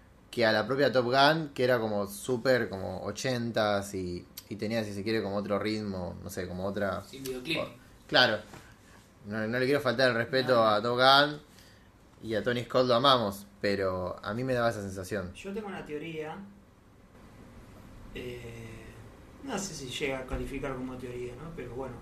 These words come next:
Speaker 3: eh, uno puede decir ahí que hay muchos motivos por los cuales la película funciona en el público, que es, eh,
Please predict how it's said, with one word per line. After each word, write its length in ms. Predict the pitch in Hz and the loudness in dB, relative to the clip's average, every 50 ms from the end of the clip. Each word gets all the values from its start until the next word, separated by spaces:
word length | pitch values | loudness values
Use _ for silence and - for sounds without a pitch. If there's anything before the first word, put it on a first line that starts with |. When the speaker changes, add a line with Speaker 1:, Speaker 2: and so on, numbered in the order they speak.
| - - - - - - - - - - - - - - - - - | -16 -18 -20 -18 -16 -16 -16 -16 -18 -18 -20 -20 -20 -20 -20 -14 -12
Speaker 3:
eh, 240 | - - 123 123 123 135 | -10 -8 -8 -8 -8 -8
uno 220 | 156 165 165 160 | -6 -6 -6 -4
puede 240 | 165 160 156 147 143 | -2 0 0 0 0
decir 340 | 135 135 - 151 151 147 143 | -2 -4 -6 -4 -2 -2 -2
ahí 240 | 139 139 135 127 123 | -2 -2 -4 -6 -6
que 80 | - 131 | -10 -8
hay 60 | 131 | -8
muchos 320 | 135 147 147 - 147 139 | -6 -6 -6 -8 -8 -10
motivos 380 | 135 135 131 151 156 151 139 - | -10 -10 -8 -4 -4 -4 -4 -4
por 120 | - 135 127 | -6 -8 -8
los 80 | 120 | -8
cuales 200 | 123 135 127 127 | -8 -8 -8 -8
la 100 | 117 - | -8 -8
película 360 | - 135 139 139 147 143 139 135 | -6 -6 -4 -2 -2 -2 -2 -4
funciona 1040 | - - 123 123 123 - - - 143 143 143 139 139 139 139 135 131 127 127 127 | -8 -10 -12 -12 -12 -12 -10 -6 -4 -2 -2 -2 -2 -2 -2 -4 -4 -6 -6 -8
en 100 | 123 123 | -8 -10
el 60 | 120 117 | -10 -10
público, 720 | - 156 156 151 143 135 139 139 139 139 151 151 156 135 | -8 -6 -4 -2 -2 -2 -4 -4 -4 -4 -2 -2 -2 -2
que 140 | 135 127 123 | -4 -6 -6
es, 260 | 123 - - - - - - - - - - - - - - - - - | -6 -8 -10 -12 -14 -16 -16 -18 -20 -20 -20 -20 -20 -20 -20 -20 -18 -16
eh, 280 | 120 120 120 117 113 | -14 -12 -12 -12 -12